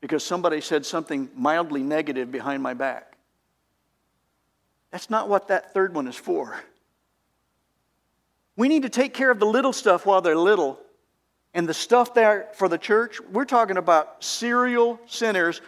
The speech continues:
who fail to take responsibility for heinous sins that are really hurting the body. That's what that third one is for.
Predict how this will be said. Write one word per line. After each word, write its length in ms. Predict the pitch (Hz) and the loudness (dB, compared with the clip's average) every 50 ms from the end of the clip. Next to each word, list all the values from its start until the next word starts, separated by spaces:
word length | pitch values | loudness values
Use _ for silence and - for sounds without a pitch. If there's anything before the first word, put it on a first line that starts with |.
| - _ | -12 _
who 120 | - 196 | -4 -4
fail 380 | 170 - - 202 202 214 220 208 | -4 0 2 4 6 6 4 2
to 100 | 214 208 | 0 -4
take 240 | - - 196 190 - | -2 -2 -2 0 -2
responsibility 720 | 185 156 - - 202 185 185 - 185 160 185 180 175 160 156 | -4 -6 0 2 2 2 2 0 -2 0 2 2 2 0 -2
for 180 | - - 135 | -4 -4 -6
heinous 440 | - - - 185 196 190 165 135 - | -6 -8 -8 -6 -6 -4 -6 -6 -8
sins 540 | - - 185 156 135 107 98 - - - - _ _ _ _ _ _ _ _ _ _ | -8 -6 -6 -6 -8 -10 -14 -18 -20 -20 -20 _ _ _ _ _ _ _ _ _ _
that 100 | 143 143 | -4 -2
are 120 | 143 139 | -2 -2
really 420 | 131 143 175 202 214 208 180 147 131 | -4 -2 -2 0 0 0 0 -2 -4
hurting 420 | - - 185 185 180 160 131 127 | -2 0 0 0 0 0 -4 -6
the 60 | 127 | -4
body. 380 | 131 139 143 135 123 110 92 - - _ _ _ _ _ _ _ _ | 0 0 2 2 0 -2 -6 -14 -20 _ _ _ _ _ _ _ _
That's 220 | 170 208 247 - | 2 2 2 2
what 180 | - 202 180 - | 0 -2 0 0
that 200 | 170 135 135 - | 0 -2 0 0
third 220 | 185 180 180 160 | 0 0 0 -2
one 120 | 143 120 104 | -6 -10 -12
is 100 | 98 - | -14 -16
for. 360 | - - 107 95 90 95 - | -16 -14 -14 -14 -14 -16 -20